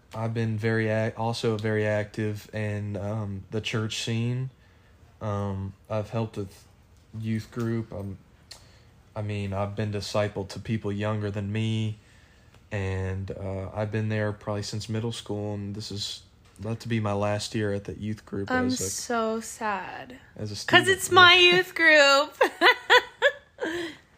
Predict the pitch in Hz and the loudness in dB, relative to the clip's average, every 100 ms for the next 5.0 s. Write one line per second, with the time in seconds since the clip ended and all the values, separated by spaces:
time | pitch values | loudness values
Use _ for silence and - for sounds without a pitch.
0 | _ - - - 98 95 95 95 - - | _ -20 -18 -10 -6 -4 -4 -8 -12 -20
1 | - - _ - 110 104 104 104 107 - | -20 -20 _ -12 -8 -6 -6 -8 -12 -16
2 | - - _ - - _ _ _ _ _ | -20 -20 _ -20 -20 _ _ _ _ _
3 | _ _ _ _ - - 262 403 415 269 | _ _ _ _ -8 -2 2 2 2 0
4 | - 233 233 254 214 202 202 196 127 | 2 2 4 2 -2 -4 -2 -2 -4